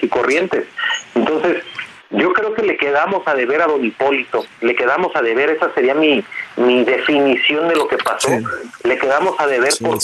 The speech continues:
Speaker 2: sí.
Speaker 1: no hicimos lo necesario para culminar la lucha y que él pudiera verla, ver, ver la lucha culminada con un estado seguro, con un estado en paz, Javier.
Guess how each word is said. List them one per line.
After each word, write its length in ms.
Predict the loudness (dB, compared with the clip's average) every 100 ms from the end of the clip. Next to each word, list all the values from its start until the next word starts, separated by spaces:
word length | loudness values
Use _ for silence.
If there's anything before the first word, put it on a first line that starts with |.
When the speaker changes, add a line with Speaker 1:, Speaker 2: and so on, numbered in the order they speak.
| -2
Speaker 2:
sí. 60 |
Speaker 1:
no 720 | -2 -2 -2 0 0 0 -2 -2
hicimos 720 | -2 -2 0 0 0 -2 -4 -4
lo 200 | -2 0
necesario 720 | 0 -2 -2 0 0 0 -4
para 420 | -2 -2 0 -2 -4 -16 -12 -4
culminar 680 | -2 0 0 0 0 0
la 200 | 0 0
lucha 340 | 0 0 -2 -4
y 80 | -6
que 120 | -8
él 80 | -6
pudiera 420 | -6 -4 -2 -2
verla, 440 | -2 -2 -2 -4 -8 -8
ver, 240 | -4 -2 0
ver 160 | 0
la 140 | 0 0
lucha 260 | 0 -2
culminada 800 | -4 -4 0 2 2 0 0 -2
con 180 | -2 -2
un 60 | -2
estado 360 | -2 -2 0
seguro, 460 | -2 -2 0 0 0
con 160 | 0
un 60 | 0
estado 260 | 0 -2 -2
en 120 | -2
paz, 300 | -2 -4 -4
Javier. 280 | -4 -2